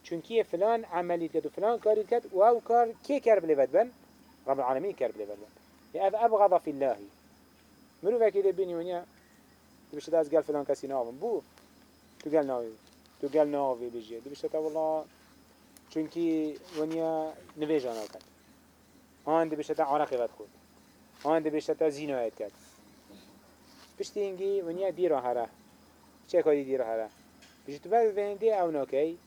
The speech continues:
اون تشتکی دی هیا. با او خزمه تا، نزیکی تا. دی، دی را چید آخف نتوی را. دی بجی: "اوه، والا وقت خو، اوی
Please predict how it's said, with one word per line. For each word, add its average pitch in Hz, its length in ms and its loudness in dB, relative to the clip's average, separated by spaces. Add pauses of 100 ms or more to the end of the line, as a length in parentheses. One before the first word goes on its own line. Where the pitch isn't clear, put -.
(140)
اون 147 120 -8
تشتکی 151 380 -2
دی 156 140 -6
هیا. 117 220 -2
با 143 140 0
او 151 120 2
خزمه 156 320 -4
تا، 143 200 -2
نزیکی 139 360 -10
تا. 123 240 0 (800)
دی، 180 300 4 (480)
دی 190 100 2
را 233 200 6
چید 196 180 -4
آخف 180 260 2
نتوی 196 240 -2
را. 160 200 2 (360)
دی 175 60 -4
بجی: 196 140 -2
"اوه، 240 300 0
والا 214 220 2
وقت 208 280 2
خو، 226 400 0 (440)
اوی 214 500 0